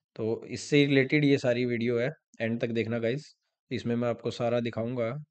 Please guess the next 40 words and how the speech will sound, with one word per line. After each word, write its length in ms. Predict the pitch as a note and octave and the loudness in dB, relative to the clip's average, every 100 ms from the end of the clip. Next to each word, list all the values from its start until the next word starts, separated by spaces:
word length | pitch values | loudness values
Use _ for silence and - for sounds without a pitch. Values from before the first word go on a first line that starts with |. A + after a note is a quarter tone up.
| _ | _
कि 100 | A#2+ | -6
कैसे, 460 | - A#2+ - C3 B2+ | 0 0 0 -4 -2
कहाँ 320 | B2 A2+ C3 | -2 -2 -2
से 160 | - | -2
आपको 220 | A#2+ A#2 A2+ | -2 -2 -4
प्राइम 300 | A#2+ A2+ A#2 | -2 -2 -2
गेमिंग 280 | A#2 A#2 | -2 -2
के 60 | A#2 | -4
अंदर 180 | A#2 A#2 | -2 -2
एक्सेस 360 | A2 - B2 | -4 -6 -12
करना 300 | - A#2+ A#2 | -6 -4 -2
है 120 | A#2 A#2 | -4 -4
और 100 | G#2+ | -4
कैसे 280 | A#2+ G#2+ B2 | -4 -2 -2
आप 140 | A#2 - | -2 -2
प्राइम 240 | A#2 A2+ | -4 -2
गेमिंग 240 | A#2 A#2 A#2 | -4 -4 -4
के 60 | |
अंदर 180 | A#2 A#2 | -6 -4
क्या-क्या 280 | A#2+ A2+ B2 | -4 -2 -2
कंटेंट 360 | B2 A2+ A2+ | -2 -2 -2
आप 120 | A2+ A#2 | -4 -4
यूज़ 200 | A#2+ A2+ | -6 -6
कर 80 | G2 | -10
सकते 300 | - _ G2+ | -12 _ -8
हो। 140 | F2+ - - _ _ _ _ - - - - _ | -8 -10 -20 _ _ _ _ -20 -20 -20 -20 _
तो 80 | A2+ | -2
आइए 160 | A#2 B2 | 0 0
करते 280 | A#2+ A2 | -2 -2
हैं 120 | B2+ B2 | -2 -2
शुरुआत 280 | B2 A#2+ | -4 -4
गाइस। 480 | A#2 A#2+ C3 - - _ _ _ _ _ _ _ _ _ _ _ _ _ - | -4 -4 -6 -10 -20 _ _ _ _ _ _ _ _ _ _ _ _ _ -2
तो 80 | C#3 | 6
गाइस, 320 | C#3 D3 D3+ | 6 6 2
सबसे 240 | D3+ D#3+ | 2 4
पहले 240 | D#3+ E3 E3 | 6 8 8
अपने 240 | D#3+ D#3+ | 6 6
को 220 | D#3+ D#3+ | 8 8
अपना 260 | D#3 D#3 D#3 | 8 6 6
जो, 380 | D3+ D3+ D3+ | 8 8 8